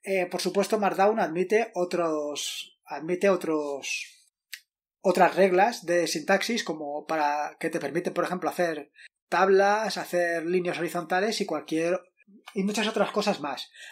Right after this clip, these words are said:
Ahora bien, eh, a esto tienes que tener cuidado con el, em,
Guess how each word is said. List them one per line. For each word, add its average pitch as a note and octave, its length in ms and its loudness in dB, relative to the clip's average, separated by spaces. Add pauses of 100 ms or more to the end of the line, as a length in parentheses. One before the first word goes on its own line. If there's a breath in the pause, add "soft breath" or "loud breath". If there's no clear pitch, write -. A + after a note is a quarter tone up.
Ahora G3 220 6
bien, D#3 340 -4 (340 loud breath)
eh, F3+ 380 -6 (260)
a F#3+ 220 2
esto A#3 320 2
tienes G#3 240 2
que A3+ 80 2
tener G#3+ 240 0
cuidado G3+ 600 2
con G3+ 360 0
el, D#3 480 -4
em, C3+ 320 -8